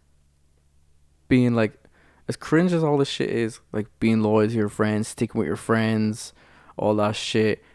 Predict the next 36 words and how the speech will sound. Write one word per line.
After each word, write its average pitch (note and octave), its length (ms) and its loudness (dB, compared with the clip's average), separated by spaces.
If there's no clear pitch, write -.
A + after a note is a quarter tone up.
uh, G2 280 -4
finding A#2 460 2
love, A2 680 2
uh, G#2+ 480 -2
fucking, G#2 760 -2
I D#3+ 80 2
don't D#3+ 80 2
know, B2 140 4
sticking E3+ 340 2
to D#3 60 -4
something - 340 -2
that B2+ 160 2
you A#2 260 0
actually A2+ 560 -2
feel A#2+ 260 -2
like A2 160 -2
is A2 80 -6
gonna G#2+ 140 0
make G#2+ 140 0
a G#2 40 -4
difference G#2 260 -4
in F#2+ 60 -4
your F2+ 100 -2
life. - 260 -8
Like, G#2+ 120 -2
keeping A#2+ 280 2
the G#2 80 -2
friends G#2 340 -2
that G2 100 -4
you G2 360 -4
believe G#2 340 0
will G2+ 160 0
be G2 100 -4
your G2 80 -4
friends G2 220 -6
forever, F#2 460 -4